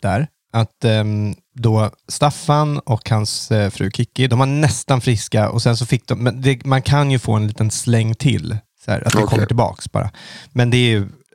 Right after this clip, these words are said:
Speaker 1: ja. Så, så de, de, eh, de fick liksom vara hemma en vecka till. Så nu har de
Speaker 2: Okej.
Speaker 1: varit hemma tre veckor. Men
Speaker 2: Ja.
Speaker 1: i princip nu,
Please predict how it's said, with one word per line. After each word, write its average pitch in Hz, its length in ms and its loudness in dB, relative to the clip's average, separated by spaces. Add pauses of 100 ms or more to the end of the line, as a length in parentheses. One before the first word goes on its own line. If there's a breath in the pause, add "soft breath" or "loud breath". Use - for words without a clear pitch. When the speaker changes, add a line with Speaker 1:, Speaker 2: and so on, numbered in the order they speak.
Speaker 1:
ja. 104 180 0 (260)
Så, 127 220 0
så - 140 0
de, 127 320 0
de, 123 320 2
eh, 113 500 2
de 117 180 0
fick 117 120 0
liksom 107 240 0
vara 104 120 2
hemma 101 260 2
en 101 80 -2
vecka 101 240 -2
till. - 300 -4 (480)
Så 131 60 2
nu 127 60 4
har 127 80 6
de 120 60 2
Speaker 2:
Okej. 117 100 2
Speaker 1:
varit - 80 -2
hemma 101 160 -2
tre 104 260 -2
veckor. 113 320 -2 (680 loud breath)
Men 127 200 2
Speaker 2:
Ja. 117 60 -2
Speaker 1:
i 120 100 0
princip 110 460 0 (160)
nu, 98 360 2